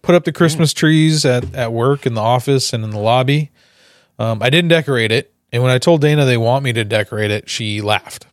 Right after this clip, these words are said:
Speaker 1: and said, "Don't they know that you just clump everything together?" I said, "No."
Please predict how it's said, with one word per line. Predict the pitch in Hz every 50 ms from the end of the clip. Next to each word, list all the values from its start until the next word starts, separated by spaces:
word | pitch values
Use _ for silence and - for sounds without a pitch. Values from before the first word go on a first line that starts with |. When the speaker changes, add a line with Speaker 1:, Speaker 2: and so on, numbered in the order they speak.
| _ _ _
Speaker 1:
and | - 113 110
said, | - - 127 113 110 107 101 - -
"Don't | 139 156 160 165
they | 175 160
know | 143 147 143 147 147 151 147
that | 139 131 131 120
you | 120 131
just | 127 123 127 - 147 143 -
clump | - - - - 151 156 165 - - -
everything | - 143 139 143 139 123 117 139 135 135 131 123
together?" | - 131 110 123 120 104 104 92 87 - - - - _ 285 302 - - - - _ - - - - 233 - _ - 233 - _ -
I | 196 135 135 131
said, | 123 - 139 120 135
"No." | 165 190 196 160 127 107 113 120